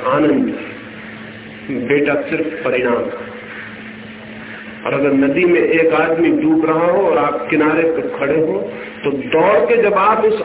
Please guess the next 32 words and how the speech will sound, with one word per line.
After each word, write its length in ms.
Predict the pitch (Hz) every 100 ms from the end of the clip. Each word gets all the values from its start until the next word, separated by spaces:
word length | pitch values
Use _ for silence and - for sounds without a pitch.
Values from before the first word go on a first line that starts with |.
| 170
आदमी 400 | 185 185 220 220
को 140 | 196
बचाते 520 | 185 160 180 185 185
हैं 180 | 208 214
तो 80 | 196
शायद 420 | - 170 185 196
आप 320 | 196 196 170
लोगों 340 | 160 185 190 202
से 140 | 196
कहें 380 | 196 196 220 220
कि 80 | 185 - 202
इस 140 | 208 - -
आदमी 500 | 165 185 185 208 220 220
को 160 | - 185
मरने 420 | 165 165 170 202
से 140 | 170
बचाने 480 | 160 165 160 165 175
के 140 | 165
लिए 380 | 165 156 151 151 - - -
मैंने 300 | 143 170 170
अपना 260 | 160 147 147
जीवन 440 | 127 139 151 143
दांव 460 | 135 123 127 143 147
पे 60 |
लगा 280 | 127 120 117
दिया। 280 | 117 123 117
आप 240 | 123 127
बिल्कुल 340 | 120 147 - 135
गलत 400 | 131 127 123 -
कह 60 |
रहे 220 | 107 -
हैं 120 | 92